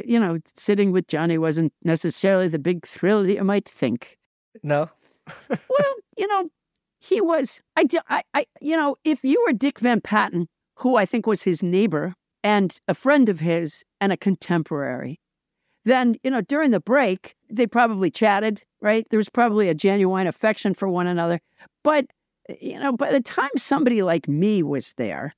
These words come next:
Speaker 1: um, y-, y-, y-, you know, it was a job job for Johnny,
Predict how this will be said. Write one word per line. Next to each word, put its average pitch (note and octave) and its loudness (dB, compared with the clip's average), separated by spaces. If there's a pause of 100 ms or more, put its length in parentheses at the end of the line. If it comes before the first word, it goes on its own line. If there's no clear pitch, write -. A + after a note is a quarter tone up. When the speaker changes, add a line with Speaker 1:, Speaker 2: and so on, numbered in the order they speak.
(160)
Speaker 1:
um, F3+ 2 (300)
y-, A#3 -4
y-, B3+ -4
y-, B3+ -4
you D4+ 0
know, B3+ 0
it C4+ 0
was A#3+ -2
a B3+ 2
job C4+ 0
job A2 -2 (260)
for - 0
Johnny, D3 0